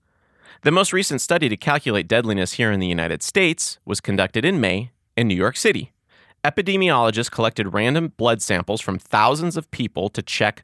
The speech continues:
for antibodies and to estimate the total percentage of the population that was infected with the coronavirus. They then analyzed the reported confirmed and probable covid deaths in the area while cross-checking the normal death rate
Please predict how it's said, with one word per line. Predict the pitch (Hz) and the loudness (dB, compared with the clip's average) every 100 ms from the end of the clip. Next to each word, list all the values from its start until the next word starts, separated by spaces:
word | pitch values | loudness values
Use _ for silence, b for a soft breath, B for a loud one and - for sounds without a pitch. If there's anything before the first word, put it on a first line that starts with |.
| _ | _
for | _ 139 - | _ -6 -2
antibodies | 143 143 92 82 87 95 - b b b _ | 0 0 0 0 0 -4 -8 b b b _
and | 117 110 | -4 -2
to | - - | -2 0
estimate | 190 - 110 95 - b | -2 -2 -2 -2 -4 b
the | - | -4
total | 110 - 143 156 | -2 2 2 2
percentage | 165 - 117 117 | -2 -2 0 0
of | 120 | -2
the | 113 | -2
population | - 110 139 107 98 - 104 | 0 0 2 2 2 0 -2
that | 90 | -2
was | 107 | -2
infected | 127 - 92 - 90 | -4 -2 -2 -2 -6
with | 98 | -6
the | |
coronavirus. | - 156 170 202 104 80 - - - _ b b b b b b _ _ _ _ _ | -4 0 2 4 2 0 -4 -12 -16 _ b b b b b b _ _ _ _ _
They | - 117 | 2 2
then | 98 165 269 | 6 4 4
analyzed | 175 127 107 92 95 110 | 4 2 4 4 2 2
the | 113 | 0
reported | 104 - 131 127 113 - | -2 0 2 2 0 -4
confirmed | 113 - - 147 170 175 - | -6 -4 0 2 2 -2 -2
and | 113 104 | -4 -2
probable | - 139 143 123 110 | 2 2 2 0 -4
covid | - 196 202 110 | 2 2 2 2
deaths | 98 95 | 2 2
in | 107 | 0
the | 101 - | 0 0
area | 95 90 98 127 B B | 0 2 0 -2 B B
while | 120 123 | 4 4
cross-checking | - - 160 185 247 - 139 117 113 123 B B | 2 -2 2 4 2 0 0 0 -2 -2 B B
the | 123 | 2
normal | 120 123 156 151 | 4 4 4 2
death | 107 147 185 208 | 0 2 2 2
rate | 117 104 110 | 0 0 -2